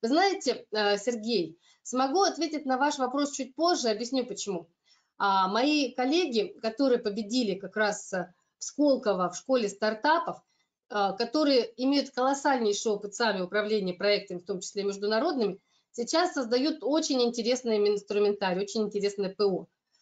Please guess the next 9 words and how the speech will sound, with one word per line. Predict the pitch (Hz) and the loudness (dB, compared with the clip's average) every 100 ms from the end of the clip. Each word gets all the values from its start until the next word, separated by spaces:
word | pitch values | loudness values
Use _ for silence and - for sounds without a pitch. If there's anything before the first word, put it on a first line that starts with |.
| _ _ | _ _
Вот, | 175 226 320 320 - | -2 2 2 0 -2
э, | 277 269 247 226 | 2 2 2 2
думаю, | 359 349 320 | 4 4 2
что | - 269 233 | 0 -2 -2
где-то | 277 254 | -2 -2
ближе | 214 262 233 | 0 0 0
к | 208 | -2
осени, | 302 320 262 214 165 - _ _ _ _ | -2 0 0 0 -2 -8 _ _ _ _
а, | 202 202 190 | 0 2 2